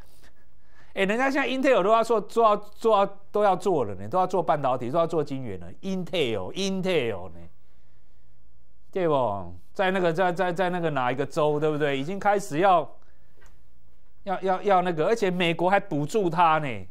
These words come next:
美国还补助他几千亿呢，要盖晶圆厂。连三星，三星现在你看都买那个，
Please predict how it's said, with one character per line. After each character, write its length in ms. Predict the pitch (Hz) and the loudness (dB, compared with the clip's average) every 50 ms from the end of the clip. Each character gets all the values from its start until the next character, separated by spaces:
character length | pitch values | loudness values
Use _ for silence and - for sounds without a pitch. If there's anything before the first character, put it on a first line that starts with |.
| - - - - - - - - - | -8 -8 -8 -8 -8 -10 -10 -8 -6
美 120 | 160 156 | -4 -4
国 140 | 151 151 175 | 0 2 4
还 80 | 185 185 | 2 2
补 220 | - - 143 151 | 2 0 -2 0
助 160 | 165 202 190 | 0 2 4
他 120 | 190 180 180 | 4 4 2
几 200 | - - 123 113 | 0 -2 -6 -4
千 260 | - - 170 160 165 | -2 0 0 0 0
亿 220 | 175 165 135 123 | -2 -2 -2 -4
呢， 160 | 107 104 98 | -6 -6 -4
要 120 | 110 147 165 | -2 -2 -2
盖 220 | - - 180 151 | 0 2 2 0
晶 220 | 147 - 160 156 143 | 0 0 -4 -4 -4
圆 180 | 120 120 127 | -4 -4 -6
厂。 240 | - - - - 85 - - - - - - - - - - - - - - - - - - - - - - - - - - - - - - - - - - - - - - - - - - - - - - - - - - - - - - - - - - - - - - - - - - - - - - - - - - - - - - - - - - - - - - - - - - - - - - - - - - - - - | -6 -8 -10 -10 -10 -10 -10 -10 -10 -10 -10 -10 -10 -10 -10 -10 -10 -10 -10 -10 -10 -10 -10 -10 -10 -10 -10 -10 -10 -10 -10 -10 -10 -10 -10 -10 -10 -10 -10 -10 -10 -10 -10 -10 -10 -10 -10 -10 -10 -10 -10 -10 -10 -10 -10 -10 -10 -10 -10 -10 -10 -10 -10 -10 -10 -10 -10 -10 -10 -10 -10 -10 -10 -10 -10 -10 -10 -10 -10 -10 -10 -10 -10 -10 -10 -10 -10 -10 -10 -10 -10 -10 -10 -10 -10 -10 -10 -10 -10 -10 -10 -10 -10 -10 -8 -4
连 220 | 139 160 175 185 175 | -2 0 0 0 0
三 320 | - - 208 196 196 185 | 2 2 2 2 2 0
星， 340 | - - 202 202 190 190 - - | 0 0 0 0 0 -2 -6 -8
三 300 | - - 214 202 202 196 | 0 4 4 4 4 2
星 280 | - 190 202 196 190 | 0 -2 -2 -2 0
现 200 | - 214 190 180 | 2 2 2 4
在 180 | 170 208 185 156 | 4 4 4 4
你 80 | 135 | 2
看 180 | 151 190 180 165 | 2 0 2 2
都 140 | 170 202 196 | 2 2 2
买 240 | 180 160 139 143 160 | 4 2 2 2 2
那 100 | 185 185 | 0 2
个， 340 | 165 165 156 131 - - | 2 4 4 2 2 -2